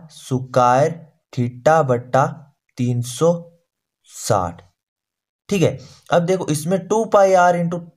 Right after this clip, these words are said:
theta बटा तीन सौ साठ है, और इसमें पाई आर स्क्वायर theta है बटा तीन सौ साठ। आप इस सूत्र को ऐसे भी लिख सकते हो, पाई आर स्क्वायर, ठीक है, into theta बट्टा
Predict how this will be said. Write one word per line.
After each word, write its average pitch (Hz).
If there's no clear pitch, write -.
theta 139
बटा 160
तीन 165
सौ 165
साठ 147
है, 165
और 156
इसमें 156
पाई 170
आर 160
स्क्वायर 143
theta 131
है 135
बटा 135
तीन 147
सौ 120
साठ। 104
आप 165
इस 190
सूत्र 175
को 175
ऐसे 156
भी 170
लिख 135
सकते 117
हो, 104
पाई 139
आर 131
स्क्वायर, 110
ठीक 190
है, -
into 143
theta 165
बट्टा 139